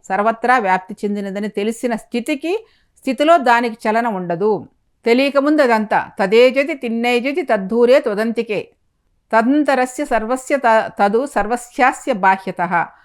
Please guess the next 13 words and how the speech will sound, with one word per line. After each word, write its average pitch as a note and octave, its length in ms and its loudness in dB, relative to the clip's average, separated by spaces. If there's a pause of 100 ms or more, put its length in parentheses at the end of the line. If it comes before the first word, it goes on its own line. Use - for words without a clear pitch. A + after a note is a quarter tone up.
(220)
అంటే G#3 160 -2
ఏంటక్కడ? A#3+ 460 0 (160)
చెలుస్తుంది C4 480 -2
కానీ D4 200 0 (100)
చెలించదు, E3+ 400 -2 (460)
దూరంగా C4+ 420 4
ఉంది C4 180 0
కానీ C#4+ 240 -2
దగ్గర A3 260 0
కాడ-, G3 280 0
దగ్గరగా G3+ 460 0
కూడా A3+ 260 0
ఉంది, D#3+ 340 -6